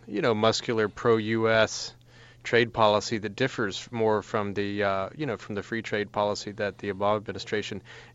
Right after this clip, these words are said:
uh, in, is, has ended its term with. Um, so we could have, you know, there could be news on Secretary of State, which may not affect the, the markets directly, but all these start to shape,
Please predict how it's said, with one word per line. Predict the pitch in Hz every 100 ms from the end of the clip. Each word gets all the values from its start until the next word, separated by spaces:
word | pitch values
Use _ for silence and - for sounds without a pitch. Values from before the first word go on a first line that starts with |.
| -
uh, | 110 104
in, | 113 120
is, | 120 107 - -
has | 107 107
ended | 120 120 101
its | -
term | - 104 101
with. | 101 98 - - - -
Um, | 110 101 98 92 -
so | - 123
we | 120
could | 117 147
have, | 123 113 101 - - -
you | 127
know, | 113
there | 117
could | - 110
be | 113
news | 117 117
on | 110 104
Secretary | 113 - 107 117 104
of | 98
State, | - 110 104
which | 107 -
may | 110
not | 104 98
affect | - 104 -
the, | 101 - - -
the | 113
markets | 113 107 104 -
directly, | 110 117 - 101
but | 107
all | 113 127
these | 117 101
start | - 104
to | -
shape, | - 113 107